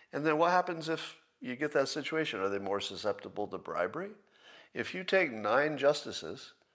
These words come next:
and expand it to any larger number, have you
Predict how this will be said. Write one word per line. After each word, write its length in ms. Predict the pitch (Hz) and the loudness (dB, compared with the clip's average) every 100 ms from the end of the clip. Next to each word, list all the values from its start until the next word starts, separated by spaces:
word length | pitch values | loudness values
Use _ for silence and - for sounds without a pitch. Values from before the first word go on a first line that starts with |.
| _ _ _ _ | _ _ _ _
and 120 | 101 | -4
expand 520 | 104 101 - 120 120 113 | -4 -4 2 4 4 2
it 120 | 110 | 0
to 200 | 113 98 | -4 -4
any 300 | 85 113 131 | 0 0 2
larger 420 | 117 120 131 123 | 4 4 4 -2
number, 440 | 101 113 82 87 - _ _ _ | -2 -2 -4 -8 -12 _ _ _
have 220 | - 110 104 | -4 -4 -2
you 260 | 117 - | -4 -6